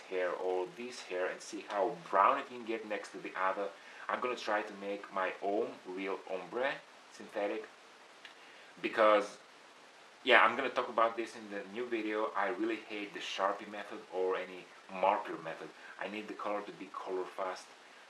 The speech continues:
I need it to be permanent. I need it to be solid. So I'm gonna try this in the next video. So yeah, this, these are my five cents in the hair. And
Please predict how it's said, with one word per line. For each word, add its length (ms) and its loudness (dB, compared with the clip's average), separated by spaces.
I 80 -6
need 140 -6
it 80 -10
to 80 -12
be 140 -12
permanent. 460 -6
I 120 -4
need 100 -10
it 100 -14
to 100 -12
be 120 -10
solid. 520 0
So 340 -4
I'm 120 -6
gonna 140 -4
try 360 0
this 220 -6
in 140 -14
the 120 -8
next 240 -6
video. 280 -10
So 180 2
yeah, 240 4
this, 280 -4
these 280 -4
are 200 2
my 80 -2
five 340 0
cents 340 -8
in 60 -14
the 280 -10
hair. 180 0
And 460 -4